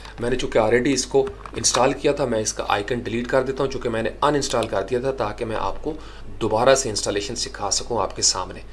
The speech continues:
Right click करेंगे हम इसको, आप इसको double click करके भी install कर सकते हैं, लेकिन मेरी आदत है कि मैं इसको एडमिनिस्ट्रेटर के तौर पर रन करता हूँ। आप simply भी ओपन करना चाहें, no problem,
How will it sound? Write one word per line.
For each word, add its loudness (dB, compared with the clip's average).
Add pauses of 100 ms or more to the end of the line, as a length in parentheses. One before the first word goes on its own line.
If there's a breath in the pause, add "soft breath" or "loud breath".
(360 loud breath)
Right 2
click 0
करेंगे 4
हम 2
इसको, 0 (540 loud breath)
आप 2
इसको 2
double 6
click 0
करके -2
भी -4
install -2
कर -6
सकते -6
हैं, 0
लेकिन -2
मेरी 0
आदत 0
है -2
कि -6
मैं -4
इसको -4
एडमिनिस्ट्रेटर 0
के -8
तौर -2
पर -4
रन -4
करता -10
हूँ। -14 (400 loud breath)
आप 4
simply 4
भी 4
ओपन 4
करना 2
चाहें, 0
no -2
problem, -4